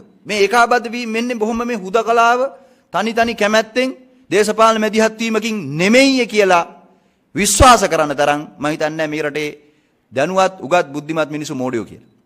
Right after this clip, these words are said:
ඒවා මේ ඉබේ අහම්බෙන් සිද්ධ වෙන දේවල් නෙමෙයි.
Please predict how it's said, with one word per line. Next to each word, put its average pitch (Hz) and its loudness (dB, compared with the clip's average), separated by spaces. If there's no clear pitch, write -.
ඒවා 147 -4
මේ 156 -6
ඉබේ 139 -6
අහම්බෙන් 147 -6
සිද්ධ 147 -12
වෙන 147 -8
දේවල් 147 -6
නෙමෙයි. 123 -10